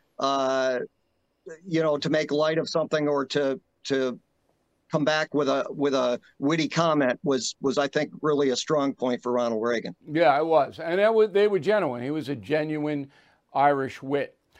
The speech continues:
Speaker 2: And then we have Bush the Elder, who was never comfortable on television, um, and that hurt him a lot when he ran against Bill Clinton.
Speaker 1: Yeah, I agree. Uh, you know, I think during his presidency, the way I see it is that, uh, uh,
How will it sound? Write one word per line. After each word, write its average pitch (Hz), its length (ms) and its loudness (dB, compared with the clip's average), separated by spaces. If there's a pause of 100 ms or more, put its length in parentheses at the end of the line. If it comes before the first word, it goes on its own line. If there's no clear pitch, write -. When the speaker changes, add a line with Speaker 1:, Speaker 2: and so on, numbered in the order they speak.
(240)
Speaker 2:
And 165 140 -2
then 208 80 8
we 220 80 6
have 190 220 8
Bush 180 240 4
the 160 160 2
Elder, 175 400 8
who 156 80 2
was 135 180 -2
never 170 240 2
comfortable 120 480 -10
on 117 180 -10
television, 120 760 -8
um, 127 540 -2
and 127 140 -8
that 131 140 -4
hurt 139 200 0
him 120 120 -6
a 113 40 -8
lot 131 460 0
when 120 100 -10
he 123 60 -10
ran 117 240 -8
against 117 320 -12
Bill 123 140 -6
Clinton. 156 340 -14 (1700)
Speaker 1:
Yeah, 165 200 2
I 180 100 2
agree. 156 580 0
Uh, 143 240 0
you 160 120 0
know, 156 120 2
I 151 140 0
think 160 260 -4
during 180 300 0
his 170 160 -2
presidency, 156 640 -2
the 151 80 0
way 139 180 0
I 151 180 0
see 147 300 -2
it 143 120 -2 (460)
is 143 260 -2
that, 139 360 0
uh, 127 480 0 (420)
uh, 135 180 0